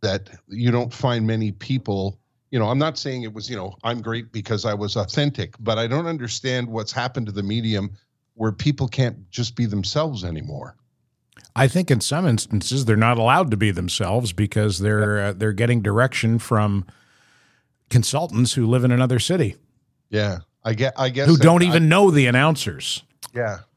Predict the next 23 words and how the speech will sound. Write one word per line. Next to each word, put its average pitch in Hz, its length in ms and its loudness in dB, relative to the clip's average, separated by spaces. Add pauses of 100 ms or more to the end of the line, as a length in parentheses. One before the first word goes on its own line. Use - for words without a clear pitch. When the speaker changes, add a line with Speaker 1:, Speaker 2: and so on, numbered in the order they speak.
Speaker 1:
I 147 140 -2
suppose 151 580 -6
that's 120 260 -6
what 110 200 -6
it, 113 240 -6
what 110 340 -4
it 101 140 -6
is. 123 420 -4
I've, 120 240 -2
I've 127 80 -2
spoken 170 380 -4
to 123 80 -2
people 123 420 -6
inside 143 680 -4
the 120 80 -6
broadcast 123 640 -4
business 107 400 -6
who 113 100 -6
say 113 220 -6
there's 104 240 -4
also 127 460 -2
a, 101 280 -4 (600)
um, 95 440 -2